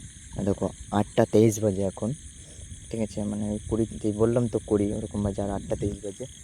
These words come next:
তো এখন মাছ ধরতে এসেছি, তো সাথে জাল আছে, দেখো, সোলা জাল আছে, জুতো পরে, হাফ প্যান্ট পরে আছি আমি, ঠিক আছে? তো জাল দিকে ওই দেখো, জাল পাতাচ্ছে ওইদিকে লাইটে করে, দেখতে পাচ্ছ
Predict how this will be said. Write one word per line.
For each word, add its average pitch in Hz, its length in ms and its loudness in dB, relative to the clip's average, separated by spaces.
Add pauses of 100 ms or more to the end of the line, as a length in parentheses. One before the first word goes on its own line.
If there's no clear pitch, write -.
(160)
তো - 140 -14
এখন 107 200 -10 (120)
মাছ 110 220 -2
ধরতে 117 260 -8
এসেছি, - 260 -12 (640)
তো - 60 -8 (160)
সাথে 104 280 -10 (320)
জাল 104 200 -4 (120)
আছে, 120 240 -6 (160)
দেখো, 104 180 -4 (120)
সোলা 107 240 -2 (100)
জাল 107 160 -4 (100)
আছে, - 180 -14 (180)
জুতো 104 200 -8 (120)
পরে, 101 200 -10
হাফ 101 140 -12
প্যান্ট 107 220 -8
পরে 107 200 -4
আছি - 160 -8 (100)
আমি, 113 140 -6 (400)
ঠিক 104 180 -12
আছে? - 140 -14 (480)
তো - 60 -12 (200)
জাল 98 160 -6 (420)
দিকে 107 220 -6 (720)
ওই 107 120 2
দেখো, 104 160 -2 (180)
জাল 104 240 4
পাতাচ্ছে 107 380 0
ওইদিকে 107 280 -6 (920)
লাইটে 95 300 -4
করে, 104 140 -6 (260)
দেখতে - 260 -6
পাচ্ছ - 160 -6